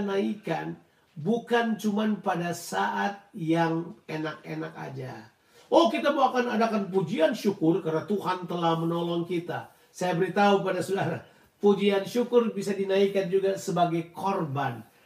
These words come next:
di tengah-tengah kekeringan, di tengah-tengah perasaan yang tidak masuk akal. Start to praise the Lord.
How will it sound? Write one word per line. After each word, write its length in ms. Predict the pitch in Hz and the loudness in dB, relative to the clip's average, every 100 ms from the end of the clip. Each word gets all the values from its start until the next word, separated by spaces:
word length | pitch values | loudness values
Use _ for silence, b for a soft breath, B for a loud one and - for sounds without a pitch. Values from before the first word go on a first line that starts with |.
| b | b
di 240 | 151 170 | -8 -4
tengah-tengah 880 | - 175 175 - 175 175 190 190 190 | -2 -2 -4 -4 -4 -2 -2 -4 -4
kekeringan, 880 | 208 - 208 190 214 190 165 131 120 b b b | -8 -4 -2 0 -2 -2 -4 -4 -10 b b b
di 160 | 170 196 | -6 0
tengah-tengah 720 | 196 196 196 208 208 208 202 | 0 0 0 -2 0 0 -2
perasaan 640 | 202 196 - 208 214 202 | -2 -2 0 -2 0 0
yang 160 | 190 185 220 | -2 -4 -4
tidak 240 | 208 208 | -4 -4
masuk 320 | 196 190 - | -6 -8 -6
akal. 480 | 196 180 156 135 - b b | -6 -4 -6 -8 -10 b b
Start 640 | - - - 220 233 220 - _ _ | -12 -12 -4 2 2 2 -4 _ _
to 160 | 190 165 | -6 -6
praise 560 | - 202 208 214 - | -2 0 2 0 -4
the 80 | 160 190 | -4 0
Lord. 440 | 202 190 160 - | 2 2 0 -6